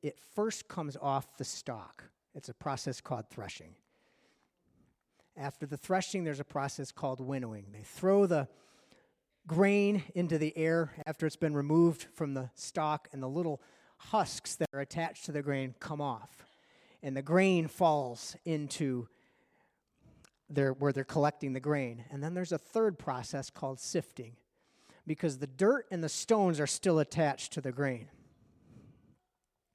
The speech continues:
And with the sifting, it's kind of violent. There's a shaking, and then a dumping, and then a shaking,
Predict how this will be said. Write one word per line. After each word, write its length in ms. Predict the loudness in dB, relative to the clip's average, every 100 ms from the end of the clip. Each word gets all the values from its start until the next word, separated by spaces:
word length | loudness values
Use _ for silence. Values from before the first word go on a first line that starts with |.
| -20 -20 -20 -18 -2
And 140 | 6
with 120 | 6
the 80 | 6
sifting, 560 | 2 4 4 6 2 2
it's 140 | 0
kind 320 | 0 4 8
of 80 | 8
violent. 460 | 10 8 8 4 -4 -16 _ _ _ _ _ _ _ _
There's 160 | 4 6
a 60 |
shaking, 600 | 4 6 6 6 0 -4 -12 -20 -20 -20 -20 _ -20 -20 _ _ _ _ _ _ _ _ _ _ _ _ _ _ _ -20 -20 -6
and 140 | 0 4
then 100 | 4
a 60 |
dumping, 640 | 6 8 8 8 2 2 -12 -20 _ _ _ _ _ _ _ _ _ _ _ _ _ _
and 140 | 6
then 140 | 8 8
a 40 |
shaking, 680 | 8 10 10 8 2 2